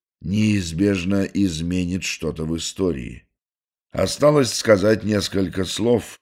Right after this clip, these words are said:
о результатах применения оружия возмездия против С С С Р. Впрочем,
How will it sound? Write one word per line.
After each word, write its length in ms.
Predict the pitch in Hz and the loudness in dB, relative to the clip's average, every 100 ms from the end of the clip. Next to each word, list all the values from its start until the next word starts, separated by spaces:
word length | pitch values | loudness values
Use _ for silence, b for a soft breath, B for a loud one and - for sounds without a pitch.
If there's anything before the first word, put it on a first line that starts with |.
| - | 2
о 140 | 95 | 4
результатах 800 | 95 87 92 87 110 110 110 - | 4 2 0 2 2 2 0 -2
применения 760 | 98 92 90 87 90 87 87 | -2 0 0 -2 -2 -2 -2
оружия 640 | 85 87 82 82 80 85 80 | 0 0 -2 -2 -2 -2 0
возмездия 840 | 80 - 76 85 73 78 85 80 | 0 -2 -4 -4 -4 -4 -2 -2
против 560 | 80 76 73 73 - - | -4 -6 -6 -10 -12 -10
С 180 | 73 - | -8 -8
С 340 | 78 80 78 | -12 -12 -12
С 120 | - | -10
Р. 140 | 58 50 - _ _ _ _ _ _ _ _ _ _ | -10 -12 -18 _ _ _ _ _ _ _ _ _ _
Впрочем, 680 | _ - 95 98 95 90 80 | _ -4 0 0 0 -2 -4